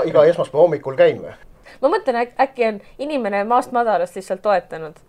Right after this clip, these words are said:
Speaker 2: Ja siis äkki, äkki see on see põhjus, et ta ongi nagu selles usus, ma ei tea, võtame äkki David Beckhami, kui keegi hakkaks David Beckhamit äkki kellelegi maha tegema, äkki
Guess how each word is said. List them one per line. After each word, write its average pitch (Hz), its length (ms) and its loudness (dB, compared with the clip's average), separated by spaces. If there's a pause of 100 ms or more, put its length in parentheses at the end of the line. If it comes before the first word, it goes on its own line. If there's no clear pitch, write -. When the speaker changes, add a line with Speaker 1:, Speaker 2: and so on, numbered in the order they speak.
(340)
Speaker 2:
Ja 196 120 -2
siis 240 300 -6
äkki, - 420 0
äkki 262 340 0
see 285 220 8
on 226 160 8
see 202 160 -2
põhjus, 202 400 2
et 185 140 -4
ta 208 100 4
ongi 202 320 -4
nagu 185 220 -4
selles 214 260 0
usus, 247 300 2
ma 220 100 -2
ei 226 60 -2
tea, 214 160 6 (220)
võtame 240 340 2
äkki 214 180 -12
David 254 400 4
Beckhami, 165 480 -4
kui 202 160 -8
keegi 214 240 -2
hakkaks 208 300 -6
David 220 260 -4
Beckhamit 160 480 -4
äkki 170 240 -12
kellelegi 175 560 0
maha 190 220 -2
tegema, 151 400 -8
äkki 175 180 -18